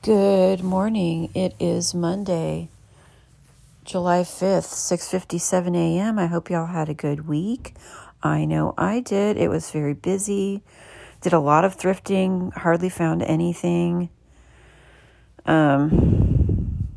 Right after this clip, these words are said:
no worries. I, I'll make stuff to sell. It's,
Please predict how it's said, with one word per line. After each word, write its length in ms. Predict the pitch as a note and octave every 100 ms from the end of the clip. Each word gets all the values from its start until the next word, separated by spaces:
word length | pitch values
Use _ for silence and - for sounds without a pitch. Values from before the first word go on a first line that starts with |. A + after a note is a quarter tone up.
| - -
no 280 | - F3+ F#3+
worries. 500 | E3+ D3 D3+ D#3 E3
I, 160 | D3 - -
I'll 200 | D3+ E3+
make 320 | D#3+ D3+ -
stuff 640 | - C#3+ C#3 E3 - - - - - - - - - -
to 120 | E3+
sell. 480 | F3 G3 C3+ G2+ - - - - _ _ _ - _ _ _ _ _ _ _ _ _ - - _ _ - - _ _ _ _ - - _ _ - - - - G3
It's, 520 | - - - -